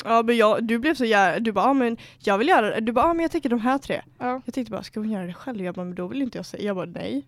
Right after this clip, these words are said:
Speaker 1: Då
Speaker 2: Nej, men jag
Speaker 1: tänker
Speaker 2: visste
Speaker 1: vi.
Speaker 2: inte. Ja, bra. Då gör vi den.
Speaker 1: Men det är
Speaker 2: Ja.
Speaker 1: inte säkert. Jag vill ha en liten gubbe kanske.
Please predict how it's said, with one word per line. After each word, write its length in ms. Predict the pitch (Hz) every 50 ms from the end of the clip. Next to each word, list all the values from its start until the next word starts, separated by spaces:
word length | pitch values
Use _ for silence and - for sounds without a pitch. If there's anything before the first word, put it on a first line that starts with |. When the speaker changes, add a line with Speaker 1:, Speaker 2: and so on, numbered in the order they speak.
| _ _ _
Speaker 1:
Då 140 | - -
Speaker 2:
Nej, 100 | - 269
men 100 | 277 277
jag 80 | 247 226
Speaker 1:
tänker 160 | - 196 185 185
Speaker 2:
visste 160 | 214 269 339
Speaker 1:
vi. 60 | 294
Speaker 2:
inte. 280 | 147 - - - - 226
Ja, 220 | 247 285 320 349 - - - - -
bra. 460 | - 370 349 392 427 403 277 - - - _ _ _ -
Då 160 | - 302 311
gör 200 | 302 262 214 214
vi 100 | 269 381
den. 140 | 339 240 - - -
Speaker 1:
Men 100 | - 262
det 60 | 269
är 20 | 339
Speaker 2:
Ja. 60 | 359
Speaker 1:
inte 140 | 349 311 302
säkert. 560 | - 294 302 233 233 - 226 226 220 - - - -
Jag 160 | 262 269 269
vill 120 | 294 320
ha 100 | 359 339
en 80 | 302 277
liten 340 | 269 240 247 233 240 240 214
gubbe 260 | 247 240 180 180 180
kanske. 300 | - 202 208 214 247